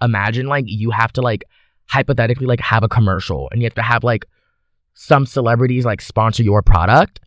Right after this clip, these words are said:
What celebrity would you choose that's, like, super inoffensive, super, um, I guess, palatable, that, like,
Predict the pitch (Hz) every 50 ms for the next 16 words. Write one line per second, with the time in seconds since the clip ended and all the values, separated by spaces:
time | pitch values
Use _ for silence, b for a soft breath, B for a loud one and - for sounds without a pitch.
0 | _ _ _ _ _ _ _ _ _ _ 117 117 120 131 135 - - - 147 131
1 | 123 123 123 120 131 135 117 110 113 113 113 120 117 117 - 110 98 107 104 113
2 | - - 117 110 - - - - - 120 123 120 139 127 113 120 123 120 - 110
3 | 110 110 - - 117 113 113 110 123 - - - - - - 135 123 127 135 131
4 | 131 127 123 120 - - 113 107 104 104 104 95 - _ _ _ _ _ _ -
5 | 107 127 - - 117 117 123 147 143 113 98 95 87 95 92 104 - - 110 104
6 | 101 - -